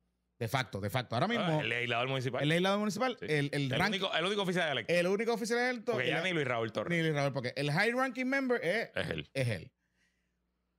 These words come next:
Speaker 1: Pero si tú brincas y haces ese salto y dices, "Ok, pues yo quiero asumir la responsabilidad de reorganizar el partido, la maquinaria, etcétera", si-, siguiendo reforzando su imagen como líder.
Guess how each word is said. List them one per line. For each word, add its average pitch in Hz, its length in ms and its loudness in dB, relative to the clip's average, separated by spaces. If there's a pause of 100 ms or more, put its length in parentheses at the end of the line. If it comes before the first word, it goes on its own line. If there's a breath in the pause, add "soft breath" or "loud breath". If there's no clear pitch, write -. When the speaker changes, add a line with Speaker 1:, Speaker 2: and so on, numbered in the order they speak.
(540)
Speaker 1:
Pero 160 380 2
si 143 240 -2
tú 147 260 0
brincas 190 520 0
y 156 180 0
haces 156 240 0
ese 175 80 0
salto 175 280 -2
y 160 40 0
dices, 135 240 -2
"Ok, 143 160 -2 (140)
pues 113 160 -4
yo 120 280 -2
quiero 143 640 -2
asumir 110 360 -4
la 120 100 0
responsabilidad 131 580 -2
de 135 80 0
reorganizar 104 500 -4
el 104 200 -4
partido, 156 560 -2
la 117 100 -2
maquinaria, 123 720 -2
etcétera", 131 560 -2 (500 soft breath)
si-, - 300 -2 (120)
siguiendo 120 880 0
reforzando 120 760 -2
su 139 100 -2
imagen 131 300 0
como 143 200 -2
líder. 131 420 0